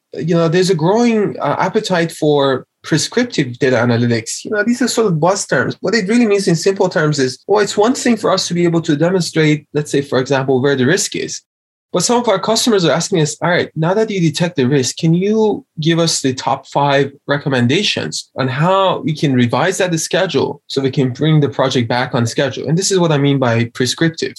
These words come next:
offering some more insight through perhaps optimization on what are the things that they can do in terms of control actions that can bring the project back on schedule. We hope to march into that direction. This is more on the analytics side of it. And of course, you know, as people are,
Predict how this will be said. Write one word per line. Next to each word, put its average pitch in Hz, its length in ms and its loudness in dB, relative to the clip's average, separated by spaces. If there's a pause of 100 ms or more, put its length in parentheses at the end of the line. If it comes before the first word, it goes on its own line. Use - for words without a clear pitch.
(160)
offering 127 520 0
some 123 300 0
more 120 360 0
insight - 580 -2
through 127 200 0
perhaps 117 320 -2
optimization 123 880 0
on 120 420 0
what 151 380 2
are 220 80 4
the 175 80 0
things 160 340 0
that 147 60 0
they 131 100 0
can 123 220 0
do 117 500 0
in 131 140 -8
terms 127 260 0
of 113 220 0 (140)
control 143 420 0
actions - 680 -4
that 110 140 -12
can 131 160 0
bring 139 160 2
the 127 80 0
project 123 320 -2
back 120 240 -2
on 117 100 0
schedule. 120 540 -4
We 185 140 0
hope 233 260 -2
to 196 320 2
march 165 400 2
into 170 220 0
that 151 180 0
direction. 113 500 -2
This 196 180 -2
is 240 120 2
more 233 240 4
on 196 80 0
the 175 240 0 (200)
analytics 185 500 2
side 165 260 0
of 110 180 -4
it. - 160 -6 (140)
And 202 80 2
of 196 100 0
course, - 540 0
you 175 80 0
know, 165 140 2
as 170 220 -2
people 208 300 0
are, 170 240 0